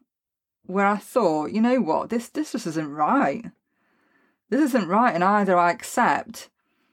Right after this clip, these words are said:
that isn't right and I continue with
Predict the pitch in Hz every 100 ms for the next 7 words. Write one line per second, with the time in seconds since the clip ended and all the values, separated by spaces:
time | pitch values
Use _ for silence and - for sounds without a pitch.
0 | _ _ _ _ _ 175 226 196 - -
1 | 185 175 165 170 165 151 165 - 170 165
2 | 170 185 165 - 190 170 165 156 165 190
3 | _ _ _ _ _ _ 165 165 160 156
4 | -